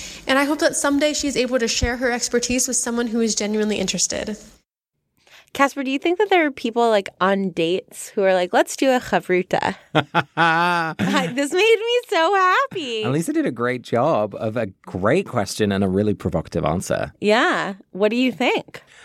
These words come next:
Speaker 3: Uh, all I could do was just imagine Hermione as, like, headmistress and integrating both Muggle and wizarding wisdom into the curriculum. Like, they'll be reading Jane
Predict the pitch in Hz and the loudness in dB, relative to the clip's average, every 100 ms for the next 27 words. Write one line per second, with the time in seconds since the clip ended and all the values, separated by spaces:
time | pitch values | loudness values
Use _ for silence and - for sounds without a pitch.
0 | - - - 104 - 131 107 160 180 190 | -20 -16 -8 -6 -6 -10 0 4 4 2
1 | 165 135 123 104 107 - 82 104 95 90 | 0 2 2 0 -4 -4 -2 -2 0 0
2 | 95 82 85 78 _ _ _ _ - 107 | 0 0 -4 -6 _ _ _ _ 0 4
3 | 98 98 85 92 - 82 - - - 117 | 4 2 2 0 2 0 -2 -10 -2 0
4 | 113 107 95 - 82 87 - 101 - 110 | 2 2 2 2 0 0 -2 -4 0 0
5 | - - 98 92 92 92 90 - - - | -2 0 0 2 2 2 0 -4 -14 -20
6 | - - 104 101 - - - 104 104 104 | -4 2 2 2 -6 -10 2 2 4 2
7 | 104 - 98 98 95 95 87 95 92 90 | 2 0 -2 -2 -2 -2 0 0 2 2
8 | 85 95 98 - 101 95 87 87 85 - | 0 0 0 0 -2 -2 -2 0 0 2
9 | 101 107 110 104 82 85 - 85 82 80 | 2 2 2 0 0 -2 0 -2 0 0
10 | 82 78 82 87 90 | 0 2 0 2 0